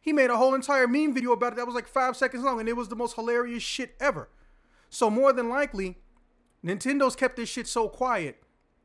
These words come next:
that Sony ha-, doesn't even know or think that it's a thing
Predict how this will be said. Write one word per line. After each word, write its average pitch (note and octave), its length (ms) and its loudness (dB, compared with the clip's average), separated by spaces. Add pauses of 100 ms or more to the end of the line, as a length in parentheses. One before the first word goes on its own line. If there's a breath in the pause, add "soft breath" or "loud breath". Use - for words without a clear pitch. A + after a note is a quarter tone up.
(360)
that E3 480 0 (440)
Sony B3+ 420 0
ha-, A3+ 260 0
doesn't G#3 240 -2
even G3+ 260 -6
know G3+ 240 -2
or F#3+ 220 -6
think G#3 240 -8
that F#3+ 100 -4
it's F#3+ 140 -6
a D#3+ 80 -8
thing G#3 340 -8